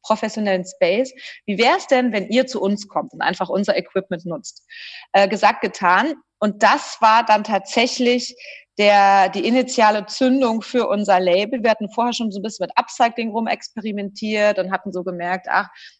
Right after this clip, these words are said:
jetzt nur der, diese Gemeinschaftswerkstatt, die war zwar cool, aber wir wollten irgendwie ein bisschen mehr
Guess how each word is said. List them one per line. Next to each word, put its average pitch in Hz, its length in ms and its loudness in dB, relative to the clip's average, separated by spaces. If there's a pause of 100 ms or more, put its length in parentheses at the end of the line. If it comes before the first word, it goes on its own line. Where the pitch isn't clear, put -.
(140)
jetzt 196 220 -8
nur 220 160 -4
der, 196 320 2
diese 185 200 -8
Gemeinschaftswerkstatt, 196 840 -2
die 196 60 -10
war 185 140 0
zwar 170 220 -6 (120)
cool, 269 240 0
aber 196 140 2
wir 190 140 -6
wollten 185 260 -2
irgendwie 180 220 -10
ein 180 60 -12
bisschen 185 280 -12
mehr 180 200 -2